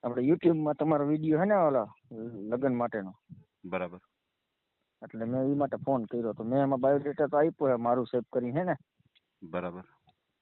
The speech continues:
Speaker 1: હા, એને મેં મારો બાયોડેટા આપ્યો તો પછી કંઈ જવાબ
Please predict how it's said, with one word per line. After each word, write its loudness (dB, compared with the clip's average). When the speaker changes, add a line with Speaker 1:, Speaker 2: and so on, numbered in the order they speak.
Speaker 1:
હા, -6
એને -8
મેં -8
મારો -2
બાયોડેટા 0
આપ્યો -4
તો -6
પછી -8
કંઈ -8
જવાબ -2